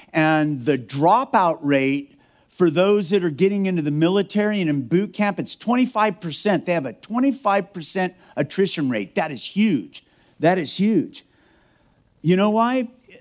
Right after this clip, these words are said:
'Cause it's difficult. You go into something like that training, you are gonna endure things you never bargained for. You never bargained for. And personally, I'm gonna use me as the negative example of this. Uh,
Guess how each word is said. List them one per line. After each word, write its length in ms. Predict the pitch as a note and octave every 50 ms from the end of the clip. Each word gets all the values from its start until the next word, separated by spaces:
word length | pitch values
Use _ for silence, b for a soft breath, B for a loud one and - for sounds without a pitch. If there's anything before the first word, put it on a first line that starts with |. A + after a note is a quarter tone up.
| - - - - - A3+ -
'Cause 180 | - A3+ G#3 F3
it's 220 | G3+ D3+ B2 C#3+
difficult. 580 | B2 E3+ A#3 C4 C4 C4+ G3 - G3+ F3+ E3 D#3+
You 160 | E3+ G3+ A3
go 220 | G3+ B3 A#3+ A#3+
into 180 | A#3 A#3 G3 G#3
something 400 | - - - G#3+ G#3 G#3+ G#3 G3
like 160 | G3 F#3+ F#3
that 240 | F3+ G3+ G3+ - -
training, 540 | - - G#3 G#3 A3 A3 G3 F3 D#3+ D3 B B B B B B B B
you 380 | B2+ D3 F#3 A3 B3+ C4+ C4+
are 80 | B3 G#3
gonna 300 | D3+ G3 G#3 G#3 G#3 - -
endure 500 | F3+ E3+ D#3+ C#3+ - F3+ F#3+ G#3+ A3+ A3
things 380 | A3 - E3+ D#3 C#3+ B2 -
you 120 | D3 G3 G3+
never 280 | E3+ D#3+ F#3+ D#3+ D3+
bargained 540 | A2+ - B2+ C3 D#3 F3+ D3 C3+ A2+ G2+ -
for. 340 | - A#2 G2 E2 D2+ E2 _ _ _ _ _
You 220 | - G#2 E3 G#3 A3
never 380 | F#3 C#3 D3 F#3+ G#3+ F#3 C#3+
bargained 520 | G#2+ F#2 A2+ G#2+ G#2+ G2 F2+ F#2+ F#2 E2+ -
for. 400 | - A#2+ G2+ G2+ F#2+ - - _ b b b b b b b b b b
And 300 | D#3 D#3+ D#3+ D#3 - -
personally, 580 | - A3 B3 B3+ A#3 - G#3+ G3+ F3+ E3 D#3+
I'm 140 | E3 F3+ G3
gonna 100 | G#3 G3
use 340 | F#3 F3+ F3+ F#3 F3 C#3 B2
me 280 | D3+ E3+ F#3+ G3 F#3
as 340 | E3 D3+ D3 - C#3 C3+ B2+
the 80 | C3+ C#3
negative 540 | C3 C3+ C#3+ D#3+ F#3+ F3 E3 C#3 A#2+ A#2+ A#2+
example 580 | G#2 G#2 A2 C3+ B2+ A#2+ A#2+ A#2 - C3+ B2+
of 80 | A#2+ A2+
this. 400 | B2 B2 B2 C3+ C3+ - - - b b b b b b b b b b b
Uh, 400 | - E3 E3 E3 E3 D#3 D3 C#3